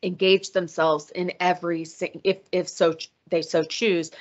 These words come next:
in every step of the, of the process. Range of authority includes, um, auditing, monitoring, investigating, reviewing,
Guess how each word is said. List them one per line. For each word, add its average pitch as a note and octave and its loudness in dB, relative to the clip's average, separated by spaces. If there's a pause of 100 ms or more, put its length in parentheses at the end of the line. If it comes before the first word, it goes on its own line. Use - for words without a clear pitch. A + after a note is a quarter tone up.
(400)
in F#3 0
every E3+ 4
step D#3 0
of D#3 -2
the, - -12 (120)
of D#3+ -6
the D#3+ -14
process. - -8 (4000)
Range B3+ 4
of C#4+ 0
authority G#3+ 4
includes, G3 0
um, D#3+ -6
auditing, G3 4
monitoring, F#3 0
investigating, F#3 0
reviewing, F#3 0